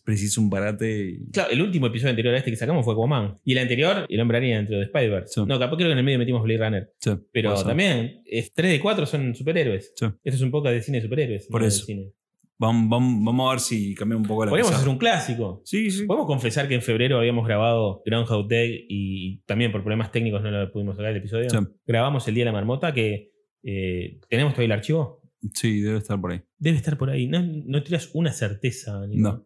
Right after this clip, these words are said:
Speaker 2: Bueno, si está por ahí, capaz que lo, lo guardamos en un
Speaker 1: Y
Speaker 2: cajoncito.
Speaker 1: y lo sacamos el año que viene.
Speaker 2: Lo sacamos dentro de diez meses porque ya estamos en abril, así que
Speaker 1: <laughs> Claro.
Speaker 2: en febrero del dos mil veinte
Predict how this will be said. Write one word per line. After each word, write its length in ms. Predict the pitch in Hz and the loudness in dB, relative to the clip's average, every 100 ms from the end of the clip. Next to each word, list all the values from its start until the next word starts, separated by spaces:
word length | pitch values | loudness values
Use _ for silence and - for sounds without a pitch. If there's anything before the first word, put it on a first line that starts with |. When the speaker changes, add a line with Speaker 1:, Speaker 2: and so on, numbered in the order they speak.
| _ _ _ _ _ _ - | _ _ _ _ _ _ -2
Speaker 2:
Bueno, 320 | 117 104 104 | 0 0 -2
si 140 | - 117 | -6 -2
está 180 | 151 180 | 0 2
por 140 | 131 | 2
ahí, 480 | 131 202 - - _ - | 2 0 -6 -20 _ -8
capaz 200 | 107 127 | -4 -2
que 60 | |
lo, 200 | 110 98 | 0 0
lo 100 | 92 | 0
guardamos 640 | 98 98 120 135 165 - - - | 0 0 0 0 -4 -8 -18 -8
en 80 | |
un 80 | 101 | -4
Speaker 1:
Y 20 | |
Speaker 2:
cajoncito. 800 | 104 107 104 131 127 165 220 - - | -2 -2 -4 -4 -2 -2 -4 -16 -6
Speaker 1:
y 80 | 110 | -2
lo 80 | 104 | 0
sacamos 300 | 104 113 117 | 2 2 2
el 60 | |
año 120 | 110 | 2
que 80 | 107 | 2
viene. 120 | 113 120 | 2 2
Speaker 2:
Lo 80 | 117 | 2
sacamos 280 | 120 131 | 0 0
dentro 200 | 123 117 117 | 0 0 2
de 260 | 123 120 113 | 0 -2 -2
diez 200 | 127 135 | 0 2
meses 260 | 143 147 | 2 0
porque 160 | 143 98 | -2 -2
ya 40 | |
estamos 200 | 104 110 | -2 -4
en 60 | 107 | -2
abril, 320 | 113 131 185 | 0 0 0
así 180 | 123 110 | 0 0
que 220 | 147 147 - | 2 0 -2
Speaker 1:
<laughs> 100 | 113 | -4
Claro. 300 | 117 104 95 - - - | -2 -2 -2 -8 -20 -8
Speaker 2:
en 260 | 98 95 92 | -6 -4 -2
febrero 340 | 107 127 127 | 0 2 2
del 140 | 117 | 2
dos 100 | 113 | 0
mil 120 | 120 123 | 0 0
veinte 600 | 156 180 139 92 98 | 0 -2 -2 -4 -10